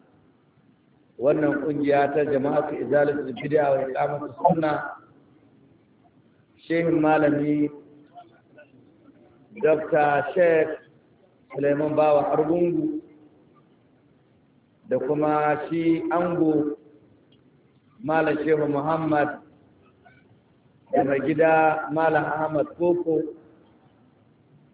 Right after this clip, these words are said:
da kuma ƴan uwana ɗalibai, babban alaramma Malam Muhammad Nasir, wanda marabina da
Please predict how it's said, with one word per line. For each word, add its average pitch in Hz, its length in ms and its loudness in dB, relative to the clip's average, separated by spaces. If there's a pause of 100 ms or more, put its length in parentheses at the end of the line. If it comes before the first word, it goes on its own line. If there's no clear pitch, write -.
da 143 120 0
kuma 170 720 0 (1040)
ƴan 160 220 2
uwana 175 500 4
ɗalibai, 151 640 2 (1700)
babban - 400 8
alaramma 160 840 0
Malam 156 360 0
Muhammad 147 380 -2
Nasir, 165 580 0 (1300)
wanda 131 720 2
marabina 170 520 2
da 156 120 2